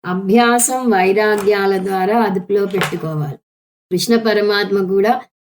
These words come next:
"మనసు చంచలంగా ఉంది కృష్ణ" అని అర్జునుడు అంటే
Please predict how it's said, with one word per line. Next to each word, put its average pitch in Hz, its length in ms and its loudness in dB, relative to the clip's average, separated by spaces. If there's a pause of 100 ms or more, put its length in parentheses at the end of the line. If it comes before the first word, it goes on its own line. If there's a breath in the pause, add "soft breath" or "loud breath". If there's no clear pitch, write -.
(360)
"మనసు 214 380 2
చంచలంగా 208 800 2
ఉంది 196 320 2
కృష్ణ" 185 640 -2 (120)
అని 190 160 -2
అర్జునుడు 196 540 2
అంటే 190 440 0